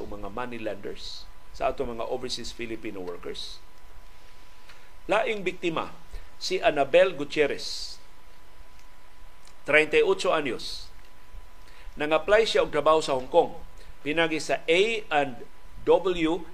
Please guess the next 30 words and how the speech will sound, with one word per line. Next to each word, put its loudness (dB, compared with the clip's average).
International 0
Manpower 2
Services. -4
Gipahibaw 6
siya 4
nga 2
kinahanglan 2
siya 2
mangutang 2
gikan 2
sa 0
Prosperity 2
and 0
Success -2
Lending 2
Investor 0
Corporation. -2
So, -8
murag -6
kung -4
sabo 2
ang -8
employment 2
agency -2
o 0
ang -2
money 0
lending -2
company. -4
Aron 6